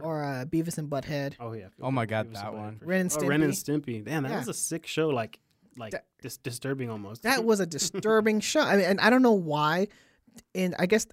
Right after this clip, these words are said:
Speaker 1: our era, our era of watching, uh, anime, that was okay, you know?
Speaker 2: Right, right. Yeah, these days it wouldn't, it wouldn't hold up.
Speaker 1: But, I mean, you know, if you look into that, it's really, all the time, kid-driven. Uh, well, how about we go to, um,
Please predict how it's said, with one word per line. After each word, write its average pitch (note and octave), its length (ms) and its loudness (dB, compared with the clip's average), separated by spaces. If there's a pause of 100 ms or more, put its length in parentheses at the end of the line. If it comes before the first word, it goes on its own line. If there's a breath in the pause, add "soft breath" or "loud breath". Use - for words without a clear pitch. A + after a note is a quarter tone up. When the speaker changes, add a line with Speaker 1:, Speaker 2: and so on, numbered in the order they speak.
Speaker 1:
our E3+ 240 2
era, F3+ 540 4
our E3+ 160 -2 (160)
era F3+ 340 0 (140)
of D3+ 100 -4
watching, E3 580 -4
uh, A2 340 -8 (140)
anime, F3 520 -6
that E3 180 -4
was F3 240 -2
okay, D3 640 -8 (240)
you E3+ 80 -14
know? D#3+ 200 -8
Speaker 2:
Right, A2 320 -14
right. G2+ 220 -14
Yeah, G2+ 220 -10
these A2+ 200 -8
days A#2+ 260 -6
it A2+ 40 -10
wouldn't, A2 400 -8
it A2+ 60 -14
wouldn't B2 200 -10
hold A2+ 200 -8
up. G2+ 160 -14 (600)
Speaker 1:
But, G#3+ 100 6
I - 20 4
mean, A#3+ 240 2
you B3 120 0
know, A3 100 6
if G#3 100 2
you A3+ 100 2
look B3+ 200 4
into G#3+ 200 -2
that, D#3 360 0
it's - 600 -8
really, A#3+ 340 0 (640)
all F#3 140 2
the F3+ 120 -2
time, E3 380 -6
kid-driven. D#3 600 -4 (400 soft breath)
Uh, F#3+ 220 2
well, F#3+ 260 2
how G#3 160 2
about A#3+ 260 2
we F3+ 80 -10
go F#3 160 2
to, E3+ 340 -2
um, C#3+ 400 -4